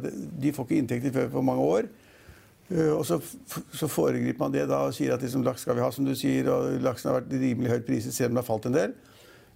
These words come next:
Eh, og vi tror at det er landbasert, det er sikrere enn sjøbasert og så videre. Det er mindre svinn, det er mindre, eh, sykdommer og så videre og så videre. Så her er det noen som tar en sjanse på at liksom,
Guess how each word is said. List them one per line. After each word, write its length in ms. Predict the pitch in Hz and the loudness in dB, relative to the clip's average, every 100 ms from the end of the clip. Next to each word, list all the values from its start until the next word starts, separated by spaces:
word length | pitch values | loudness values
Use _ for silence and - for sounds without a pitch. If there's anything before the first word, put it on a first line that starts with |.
| 170 | 0
Eh, 200 | 143 143 | 2 4
og 300 | 151 147 147 143 139 | 2 2 0 -4 -2
vi 100 | 147 139 | 2 2
tror 200 | 139 127 | 2 0
at 100 | 127 | 2
det 80 | 135 | 2
er 80 | 131 | 2
landbasert, 400 | 123 110 135 131 | 0 -2 0 -2
det 160 | 131 | -2
er 20 | 131 | -2
sikrere 380 | 135 - 120 123 | -2 0 0 0
enn 80 | 110 | 0
sjøbasert 600 | 135 113 107 147 156 - | -2 0 0 0 -2 -2
og 80 | 127 | -2
så 80 | |
videre. 300 | 135 135 165 | 0 2 0
Det 160 | 147 143 | 2 2
er 80 | 135 | 4
mindre 480 | 139 131 120 123 127 | 2 2 2 -2 -2
svinn, 380 | 127 131 139 139 | 0 2 4 4
det 60 | |
er 80 | 127 | 2
mindre, 320 | 123 113 131 | 2 0 0
eh, 560 | 127 113 - 139 139 139 | 0 -2 -4 0 0 -2
sykdommer 480 | - 143 120 120 131 | 0 0 2 0 2
og 140 | 127 | 0
så 100 | 113 | 0
videre 220 | 135 123 120 | 0 0 0
og 40 | |
så 20 | 135 | 0
videre. 240 | 131 170 170 - - - - - | 0 0 -4 -16 -20 -20 -18 -2
Så 80 | |
her 160 | 143 160 | 0 2
er 80 | 156 | 0
det 80 | 151 | 0
noen 80 | |
som 80 | 135 | 0
tar 140 | 135 131 | 0 -2
en 60 | |
sjanse 440 | - 151 120 - 147 | -2 -2 -2 -4 -2
på 140 | 135 | -2
at 80 | 131 | -2
liksom, 240 | 127 131 | -2 -2